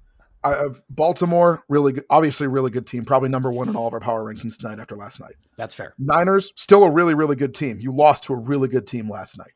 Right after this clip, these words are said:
Speaker 2: Yep, probably number two.
Speaker 1: I think the, the, um, the Dolphins finally beat a decent team, right? You, you proved yourself a little bit. Now, granted,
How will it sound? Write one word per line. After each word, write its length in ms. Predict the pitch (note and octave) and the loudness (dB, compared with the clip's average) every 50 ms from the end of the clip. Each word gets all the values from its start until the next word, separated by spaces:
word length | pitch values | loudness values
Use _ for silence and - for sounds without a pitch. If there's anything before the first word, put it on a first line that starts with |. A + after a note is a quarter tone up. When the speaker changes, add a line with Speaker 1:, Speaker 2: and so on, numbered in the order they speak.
| _ - | _ -8
Speaker 2:
Yep, 180 | - D3 D3 _ | -8 -8 -8 _
probably 260 | - B2 B2 C3 B2+ | -6 -4 -4 -2 -2
number 160 | C3+ C#3 C3 | -2 -2 -4
two. 120 | - - C3+ | -4 -4 -6
Speaker 1:
I 60 | D#3 | -6
think 140 | E3 D#3+ _ _ - _ _ _ _ _ | -6 -8 _ _ -20 _ _ _ _ _
the, 320 | C#3 D3 C#3 C3+ C3 - _ - - - A#2 B2+ C3+ B2+ B2 B2 A#2+ A#2+ A#2+ _ _ _ _ _ _ _ _ _ _ _ _ | -2 0 0 0 -2 -4 _ -12 -10 -8 -4 -2 -2 -2 -2 -4 -6 -8 -10 _ _ _ _ _ _ _ _ _ _ _ _
the, 40 | - | -4
um, 420 | C3 B2 A#2 A2 G#2+ - E2+ - _ _ _ _ _ _ _ | -2 -2 -2 -4 -6 -12 -16 -20 _ _ _ _ _ _ _
the 100 | - C3+ | -8 -8
Dolphins 560 | C3 - D3+ D3 E3 F3+ - - G#3 G#3+ G#3+ - | -4 2 4 4 4 4 4 4 4 4 2 2
finally 380 | - F3+ E3 E3+ E3+ E3 D#3 | 6 6 6 6 6 4 2
beat 180 | C#3+ D#3 E3 D3 | 0 0 -2 -2
a 40 | C#3+ | -2
decent 340 | C#3 C#3 B2+ - B2 A#2 | -4 -6 -6 -6 -8 -10
team, 260 | - - G2+ F#2 - _ _ _ _ _ _ _ _ _ _ _ _ | -10 -12 -14 -14 -18 _ _ _ _ _ _ _ _ _ _ _ _
right? 260 | B2 C3 C3+ C#3+ C3 | -2 0 0 0 0
You, 200 | - C3 B2+ A#2+ - | -2 -6 -6 -6 -6
you 160 | - B2 B2 | -6 -6 -6
proved 260 | G#2+ - D3+ D#3 C#3+ C3 | -4 0 0 0 0 -2
yourself 320 | C#3+ C3 D#3 C#3 B2+ - | -2 2 2 2 2 2
a 20 | |
little 240 | B2+ A#2+ B2+ B2 A#2 | -2 -2 -2 -4 -4
bit. 160 | G#2 G#2+ - | -6 -8 -6
Now, 120 | - C#3 C3+ | -4 -4 0
granted, 380 | A#2+ D#3+ E3 E3+ D#3+ D3 B2+ | 4 4 6 6 6 4 2